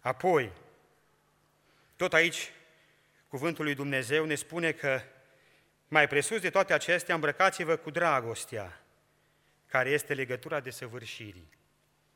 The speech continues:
Vedeți dumneavoastră, prin nașterea Iisus Hristos printr-un copil, nu știu dacă Dumnezeu ar fi găsit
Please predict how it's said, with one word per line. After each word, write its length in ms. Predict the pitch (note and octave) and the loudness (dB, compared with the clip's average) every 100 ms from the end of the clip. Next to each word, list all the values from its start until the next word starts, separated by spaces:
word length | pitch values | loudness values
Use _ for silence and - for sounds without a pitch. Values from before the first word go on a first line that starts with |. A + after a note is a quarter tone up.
| _ _ _ _ _ - | _ _ _ _ _ -10
Vedeți 220 | C3 F#3 | -6 -6
dumneavoastră, 540 | G#3+ G3+ F#3 F3 - | -4 -4 -2 -4 -4
prin 260 | D3 D3 C#3+ | -6 -6 -2
nașterea 340 | E3+ G#3 G3+ | -2 -2 -2
Iisus 300 | F#3 D3 G3 | -4 -4 -10
Hristos 680 | - E3 - F3+ D#3+ - - | -10 -12 -10 -8 -8 -10 -14
printr-un 400 | - C#3+ C3 C3+ | -12 -10 -10 -14
copil, 540 | B2+ C#3 C3+ D3 A#2 F#2+ E2 _ _ _ _ _ _ _ _ _ _ _ | -8 -8 -8 -14 -16 -16 -20 _ _ _ _ _ _ _ _ _ _ _
nu 100 | - | -16
știu 140 | F#3 A#3+ | -4 0
dacă 180 | A#3 G3+ | 2 0
Dumnezeu 460 | F3+ F3+ D#3+ F#3+ | -2 -2 2 6
ar 100 | F3+ | 6
fi 200 | D#3 - | 6 0
găsit 640 | C#3+ D3+ - F#3 F3 - | 4 4 4 2 0 -4